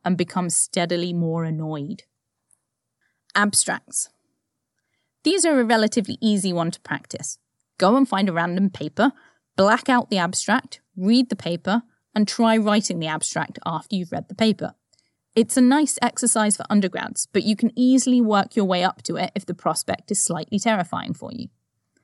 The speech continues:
Start by writing a really short summary of the paper.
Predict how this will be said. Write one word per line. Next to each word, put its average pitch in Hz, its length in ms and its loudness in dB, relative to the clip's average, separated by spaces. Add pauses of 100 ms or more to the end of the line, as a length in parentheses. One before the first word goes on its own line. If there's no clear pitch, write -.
(280)
Start - 380 4
by 311 160 4
writing 240 400 6
a 240 60 8
really 208 360 2
short - 380 0
summary - 500 -2
of 160 120 -12
the 165 80 -8
paper. 175 500 -10